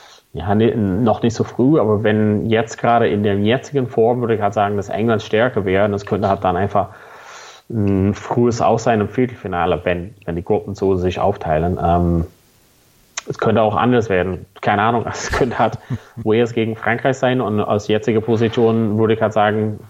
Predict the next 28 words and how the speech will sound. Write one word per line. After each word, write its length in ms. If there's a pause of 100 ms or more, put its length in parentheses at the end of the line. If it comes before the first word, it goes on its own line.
Wales 380
kommt 200
da 80
durch 300
oder 220
Wales 220
gegen 220
Argentinien 640
würde 160
ich 80
halt 200
sagen, 360
auch 240
für 200
Wales. 280
Es 480
ist 80
ein 60
bisschen 240
schwierig 420
zu 100
sagen, 320
wie 60
deren 280
Weg 220
halt 200
wird. 220 (480)
Ähm, 560